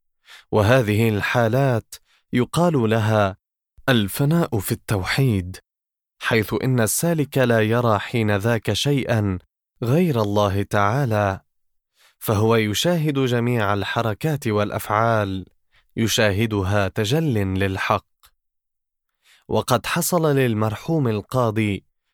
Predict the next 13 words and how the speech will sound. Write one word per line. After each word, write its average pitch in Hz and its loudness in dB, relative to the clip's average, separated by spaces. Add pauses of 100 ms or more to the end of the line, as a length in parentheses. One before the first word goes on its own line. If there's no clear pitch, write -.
حادثة 110 0
أخرى 107 0 (440)
حضرتها 131 0
وشاهدتها 110 0
بأم 110 -2
عيني، 95 -2 (840)
وبيانها 113 2
كالآتي. 104 -4 (1300)
كان 180 2
لأحد 113 0
أصدقاء 120 -2
المرحوم 113 -2
القاضي 104 -2